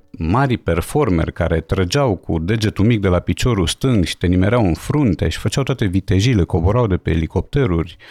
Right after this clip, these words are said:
de pe elicoptere, pe funii, direct în balconul tău și nu știu ce făceau. E,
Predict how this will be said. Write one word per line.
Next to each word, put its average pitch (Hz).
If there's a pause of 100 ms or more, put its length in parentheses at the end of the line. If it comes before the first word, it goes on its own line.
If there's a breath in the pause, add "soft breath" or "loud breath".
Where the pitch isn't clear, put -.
(140 loud breath)
de 107
pe 113
elicoptere, 95
pe 82
funii, 101
direct 98
în 104
balconul 92
tău 113
și 90 (200)
nu 95
știu -
ce -
făceau. - (240 loud breath)
E, 143